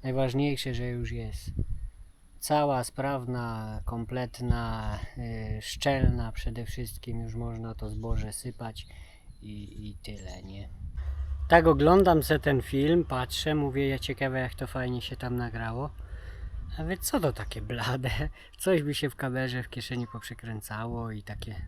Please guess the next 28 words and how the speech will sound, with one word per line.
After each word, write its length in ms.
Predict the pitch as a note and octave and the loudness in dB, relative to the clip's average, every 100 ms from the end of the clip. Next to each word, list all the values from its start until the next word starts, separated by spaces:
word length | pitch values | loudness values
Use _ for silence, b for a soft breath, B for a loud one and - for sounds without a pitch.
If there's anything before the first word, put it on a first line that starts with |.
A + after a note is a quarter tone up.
| - | -10
bladziochy 680 | A#2 B2 A#2+ A#2 A#2+ A#2 A#2+ | -6 -2 -2 -2 -4 -6 -8
się 140 | - A#2 | -8 -8
jakieś 340 | A#2 B2+ A2+ | -8 -8 -10
ponagrywały. 880 | - A#2+ A#2 A#2+ A#2 A#2+ B2 C#3 D3+ B B B B - | -8 -8 -6 -8 -8 -6 -6 -8 -10 B B B B -2
No 100 | D#3+ | 0
ale 280 | D#3+ D#3 C3+ | 2 0 -2
trudno, 480 | C#3+ C3+ A2+ A#2 | -2 -2 -2 -2
już 140 | B2 - | -4 -6
kolory 440 | - C3 B2+ B2+ | -6 -4 -2 -4
wróciły. 640 | A2+ A#2 - - B2+ C#3 - b b b - | -4 -6 -6 -6 -6 -6 -10 b b b -8
Myślę, 280 | A#2+ - A#2+ | -6 -6 -8
że 120 | A#2 | -8
chyba 240 | A2+ A2+ A#2 | -4 -4 -4
teraz 260 | B2 A#2+ | -6 -8
są 200 | - C3+ | -4 -2
dobre. 400 | D#3 A#2+ G#2 F#2+ - - B B B B - | -2 -2 -6 -12 -12 -12 B B B B 0
Nie 300 | D#3+ C3+ A#2+ | 2 2 2
wiem, 160 | A#2+ A2+ | 0 -2
coś 220 | A#2 G#2+ | -6 -6
mi 100 | G#2+ | -8
się 120 | - | -8
tam 180 | A2 G#2 | -10 -10
poklikało 720 | - - A2 - G#2 G#2 G#2 | -12 -12 -12 -10 -10 -10 -12
w 100 | - | -12
kieszeni, 520 | - - G#2 A2 A#2+ | -12 -10 -8 -8 -8
poprzestawiało 960 | A2+ - A2 - G#2+ G2+ G#2+ A#2 A#2 A2 | -10 -12 -12 -12 -10 -8 -8 -6 -6 -8
i 120 | G#2 | -8
to 140 | - | -8